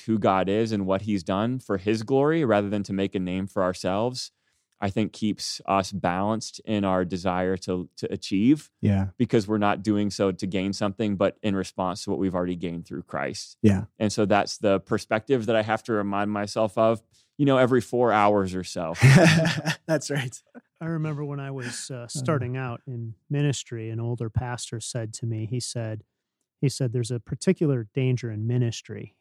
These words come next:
Speaker 3: And he said, it's that when somebody who works, you know, for a company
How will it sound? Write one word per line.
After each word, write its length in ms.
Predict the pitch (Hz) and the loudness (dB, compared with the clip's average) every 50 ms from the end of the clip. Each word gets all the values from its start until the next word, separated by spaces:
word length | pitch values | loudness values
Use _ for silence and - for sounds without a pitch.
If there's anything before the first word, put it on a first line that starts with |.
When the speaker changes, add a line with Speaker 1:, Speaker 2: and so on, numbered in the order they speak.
| - - | -14 -10
Speaker 3:
And 160 | 135 120 117 | -8 -6 -4
he 140 | 113 123 110 | -4 -4 -6
said, 320 | - - 123 113 110 113 | -6 -8 -8 -6 -6 -6
it's 260 | 113 113 - - - | -6 -6 -8 -10 -10
that 360 | - 123 113 113 110 110 113 - _ _ _ _ _ _ _ _ _ _ _ | -8 -6 -6 -4 -4 -6 -8 -10 _ _ _ _ _ _ _ _ _ _ _
when 600 | - 139 131 131 127 127 120 117 120 113 101 107 - _ _ _ _ _ _ - | 0 2 2 4 2 2 0 0 -2 -4 -6 -8 -14 _ _ _ _ _ _ -12
somebody 560 | - - 175 175 175 165 156 143 139 131 131 | -2 2 4 6 6 6 6 4 4 2 0
who 240 | 135 127 - - 143 | -2 -4 -4 -4 -4
works, 380 | 127 131 131 127 120 - - - | -2 -2 -4 -4 -6 -6 -6 -4
you 60 | 135 | -4
know, 100 | 120 117 | -4 -6
for 160 | - - 123 | -8 -10 -12
a 40 | 113 | -12
company 600 | - - 160 147 131 - 131 120 113 113 - | -6 -2 -2 0 0 -2 -4 -6 -6 -8 -12